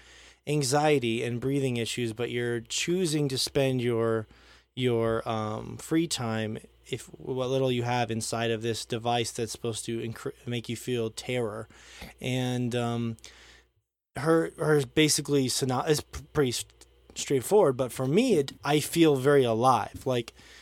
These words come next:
The Last of Us is a good example, and there's a million examples we could use, but, like, whenever there's fear or anxiety or tension, I feel very awake. I feel very alive.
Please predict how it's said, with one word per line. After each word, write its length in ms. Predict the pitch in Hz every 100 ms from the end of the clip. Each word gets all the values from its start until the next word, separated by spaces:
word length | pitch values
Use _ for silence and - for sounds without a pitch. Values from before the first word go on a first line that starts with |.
| -
The 100 | 139
Last 320 | 135 156 156
of 80 | 151
Us 160 | 147 147
is 120 | 135
a 20 |
good 100 | 143
example, 460 | 139 123 139 123 135
and 100 | 131
there's 140 | 123
a 60 | 123
million 280 | 127 131 123
examples 300 | 123 117 117
we 80 | 117
could 160 | 120
use, 240 | 131 127 113
but, 180 | 120
like, 200 | 120 120 -
whenever 420 | 143 143 156 156
there's 320 | 147 143 135 -
fear 440 | - 151 151 151
or 220 | 127 127
anxiety 500 | 127 123 135 139 135 123
or 80 |
tension, 540 | 113 139 139 - 120 113 - - -
I 120 | 143
feel 240 | - 147
very 240 | 127 135 120
awake. 440 | 107 117 123 - -
I 120 | 123
feel 240 | 135 131
very 240 | 120 120 113
alive. 560 | 107 110 110 110 107